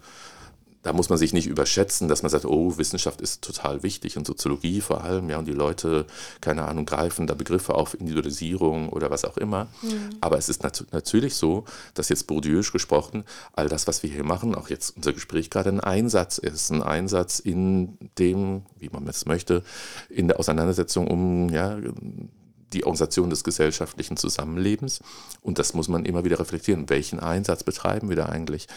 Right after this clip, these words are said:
Speaker 1: Äh, welche Folgen hat der? Ähm, und deswegen, um zu der Frage zurückzukommen, würde ich sagen, irgendwie schon, ja, also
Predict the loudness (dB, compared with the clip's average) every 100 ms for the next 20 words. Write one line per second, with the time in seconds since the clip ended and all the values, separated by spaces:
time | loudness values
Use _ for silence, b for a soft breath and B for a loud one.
0 | B B 2 4 4 4 2 4 4 2
1 | -2 -2 -4 -4 -8 B B B 6 6
2 | 6 0 B B B 6 8 6 6 8
3 | 10 10 8 4 0 2 2 2 4 2
4 | 4 2 6 4 4 -2 0 2 4 4
5 | 2 B B B 4 4 6 6 4 B
6 | B B 8 10 8 6 8 8 10 8
7 | 6 4 4 4